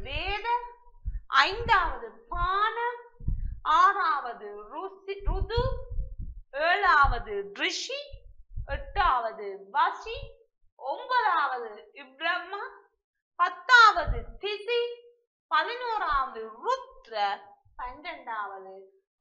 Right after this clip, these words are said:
ஆதித்யர். அப்ப இதுல நீங்க அந்த சக்கரத்தை நீங்க அந்த chart உங்களுக்கு பாடம் இருக்கணும். எழுபத்தி ரெண்டு மேளகத்தாருடைய chart வந்து சில நேரத்துல உங்களுக்கு, ஆஹ், அநேகம் கேட்கலாம். உங்களோட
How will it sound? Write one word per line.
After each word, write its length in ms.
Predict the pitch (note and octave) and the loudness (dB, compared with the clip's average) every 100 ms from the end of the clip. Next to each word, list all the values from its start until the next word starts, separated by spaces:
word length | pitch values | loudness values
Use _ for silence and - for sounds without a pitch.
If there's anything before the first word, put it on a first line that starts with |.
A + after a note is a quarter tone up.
| - | -8
ஆதித்யர். 840 | A3+ A#3 A3+ G3+ G3 _ G3 F#3 F#3+ _ _ _ _ _ _ _ _ _ _ _ - | -6 -8 -10 -16 -20 _ -16 -16 -18 _ _ _ _ _ _ _ _ _ _ _ -4
அப்ப 180 | F4+ F#4 E4+ | -4 -4 -8
இதுல 300 | F#4+ B4 F#4 | -8 -6 -8
நீங்க 160 | F#4 F4+ | -6 -6
அந்த 120 | D#4+ D#4+ | -4 2
சக்கரத்தை 520 | A4 A4 B4+ C5 B4+ | 2 4 2 4 2
நீங்க 180 | A#4+ A4 | 0 -2
அந்த 120 | G4+ | -2
chart 420 | G#4+ G#4+ A#4 A#4 F#4+ | 2 6 6 6 -4
உங்களுக்கு 340 | G#4 G#4 G#4 | -2 -2 -2
பாடம் 400 | G#4+ G#4+ G#4+ G4 | 2 4 4 4
இருக்கணும். 400 | G4 F#4+ F4 E4+ | -2 -2 -2 -2
எழுபத்தி 300 | F4 F4+ F4+ | -2 -4 -6
ரெண்டு 140 | F4 E4+ | -8 -6
மேளகத்தாருடைய 760 | E4 D#4+ D#4 D#4+ D4+ D#4 D#4 - | -4 -4 -4 -4 -4 -4 -8 -6
chart 380 | D#4+ D#4 D#4+ | -2 -2 -2
வந்து 240 | E4 D#4+ F4 | -6 -8 -10
சில 160 | E4+ E4+ E4+ | -10 -8 -6
நேரத்துல 580 | E4 E4 E4 D#4+ E4+ E4 | -6 -6 -6 -8 -12 -8
உங்களுக்கு, 380 | D#4+ D#4+ D#4+ F4 - - - - - - | -8 -8 -12 -14 -16 -20 -20 -20 -20 -16
ஆஹ், 680 | - C4 C4 C4+ C4+ C4 C4 C4+ | -12 -8 -8 -6 -6 -4 2 2
அநேகம் 540 | C#4+ E4 F4+ G#4 G#4 | 2 0 -6 -6 -6
கேட்கலாம். 520 | G#4+ G#4 - D4+ C4+ | -4 -6 -4 -2 -2
உங்களோட 280 | C#4 D#4 D#4 | -2 -2 -2